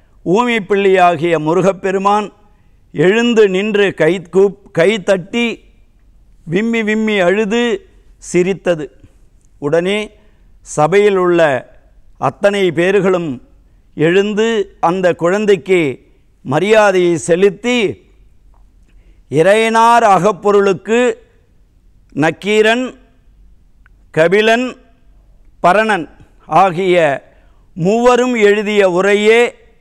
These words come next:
சிறந்தது என்று தீர்ப்பளித்தார்கள். இதிலிருந்து நாம் தெரிந்து கொள்ள வேண்-, கொள்ள வேண்டியது என்னவென்றால்,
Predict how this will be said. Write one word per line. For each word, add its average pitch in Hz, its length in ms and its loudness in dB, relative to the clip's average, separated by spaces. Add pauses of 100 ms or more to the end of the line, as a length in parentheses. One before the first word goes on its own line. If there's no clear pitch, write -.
(320)
சிறந்தது 226 1200 0 (440)
என்று 185 420 -4
தீர்ப்பளித்தார்கள். 151 880 -2 (800)
இதிலிருந்து 180 500 -2
நாம் 190 240 -2
தெரிந்து 196 360 -2
கொள்ள 190 220 0
வேண்-, 175 320 -4 (300)
கொள்ள 180 260 -2
வேண்டியது 180 400 -2
என்னவென்றால், 160 880 -2